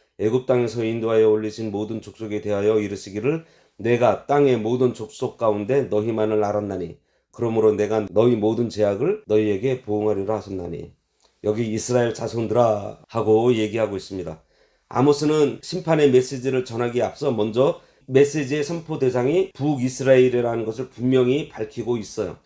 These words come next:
하나님께서 이스라엘을 애굽 땅에서 건져내셨고 인도하셨습니다.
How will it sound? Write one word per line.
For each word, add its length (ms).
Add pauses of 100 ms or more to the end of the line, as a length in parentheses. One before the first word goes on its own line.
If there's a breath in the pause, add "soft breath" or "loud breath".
하나님께서 840
이스라엘을 580
애굽 240
땅에서 400
건져내셨고 920
인도하셨습니다. 880